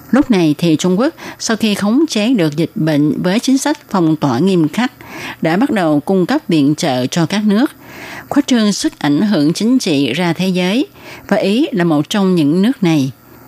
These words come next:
Ngày mười hai tháng ba, Trung Quốc cử chín chuyên gia sang La Mã.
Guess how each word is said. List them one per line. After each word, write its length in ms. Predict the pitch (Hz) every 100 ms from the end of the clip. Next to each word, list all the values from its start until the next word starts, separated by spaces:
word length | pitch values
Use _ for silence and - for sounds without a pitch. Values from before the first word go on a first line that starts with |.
| -
Ngày 180 | 196 196
mười 140 | 190
hai 120 | 208
tháng 200 | 208 247
ba, 260 | 247 202 190 - - -
Trung 160 | - 214
Quốc 140 | 320 -
cử 280 | 170 143 170
chín 340 | - 202 226 320
chuyên 260 | 233 196 180
gia 240 | 185 180
sang 280 | - 185 170
La 120 | 170
Mã. 380 | 165 156 151